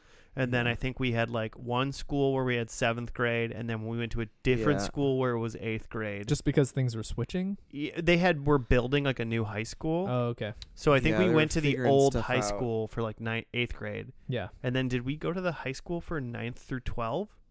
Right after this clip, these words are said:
Speaker 2: I can't remember. No, I think the high school was only
Speaker 1: I think we
Speaker 2: tenth through twelfth.
Speaker 1: I thought we did, and then while we were in high school, like, after that, they built what they called the freshman center,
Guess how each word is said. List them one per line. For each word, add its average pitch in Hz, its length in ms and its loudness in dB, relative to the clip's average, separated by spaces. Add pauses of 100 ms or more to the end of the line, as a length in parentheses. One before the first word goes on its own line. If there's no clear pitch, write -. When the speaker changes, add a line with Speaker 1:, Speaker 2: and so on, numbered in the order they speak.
(1040)
Speaker 2:
I - 60 -20
can't 247 380 -14
remember. 175 600 -8
No, 180 160 -2
I 196 100 -2
think - 260 -6
the 220 100 4
high 196 180 2
school 185 480 0
was 170 200 2
only 156 480 -4 (480)
Speaker 1:
I 147 60 -4
think 220 200 0
we 240 100 0
Speaker 2:
tenth 170 380 -4
through 110 220 -4
twelfth. 98 500 0
Speaker 1:
I 185 80 -8
thought 262 220 2
we 240 100 2
did, 175 380 2
and 135 260 0
then 156 300 0
while 151 180 2
we 139 160 0
were 127 140 0
in 160 300 0
high 139 260 -2
school, 120 440 0
like, 110 300 -4 (340)
after 143 320 0
that, 123 200 -4
they 127 120 2
built 139 480 2 (160)
what 123 180 -4
they 123 140 -4
called 117 280 -4
the 120 100 -8
freshman 123 600 0
center, 107 560 -8